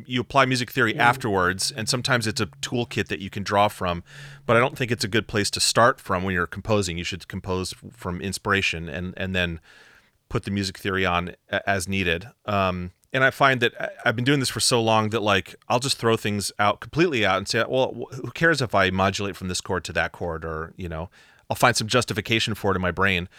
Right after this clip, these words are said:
Speaker 1: but it's usually rooted in some element of music theory. Um, but yeah, so sometimes I'll hear people that just kind of, it just, whether or not there's a justification for it or not, just in the moment, it sounds like they don't know what they're doing. Um, and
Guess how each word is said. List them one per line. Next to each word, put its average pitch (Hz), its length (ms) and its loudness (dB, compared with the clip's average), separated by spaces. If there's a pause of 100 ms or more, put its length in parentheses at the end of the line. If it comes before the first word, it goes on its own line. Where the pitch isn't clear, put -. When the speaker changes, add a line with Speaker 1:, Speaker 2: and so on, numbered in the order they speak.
(200)
Speaker 1:
but 135 100 0
it's 131 80 -4
usually 165 220 4
rooted 135 300 4
in 107 80 0
some 127 200 2
element 104 320 2
of 87 120 -4
music 95 300 -4
theory. 87 320 -4 (580)
Um, 113 240 2
but 151 80 2
yeah, 151 100 6
so 131 140 2
sometimes 160 360 0
I'll 139 80 4
hear 131 160 0
people 127 280 -2
that 110 100 -2
just 113 220 -4
kind 120 160 2
of, - 240 -4 (100)
it 110 220 -4
just, - 240 -4 (340)
whether 127 300 4
or 139 40 6
not 139 280 4 (100)
there's 113 220 0
a 95 40 -10
justification 127 720 -2
for 131 320 2
it 120 80 0
or 101 120 4
not, 107 260 2
just - 180 -8
in 110 100 -4
the 104 60 -2
moment, 117 360 0
it 101 80 -6
sounds 104 240 0
like 95 80 -4
they 104 80 -2
don't 101 160 -2
know 98 100 -2
what 95 140 -4
they're 87 240 -4 (160)
doing. 95 400 -6 (560)
Um, 95 560 2 (720)
and 127 340 2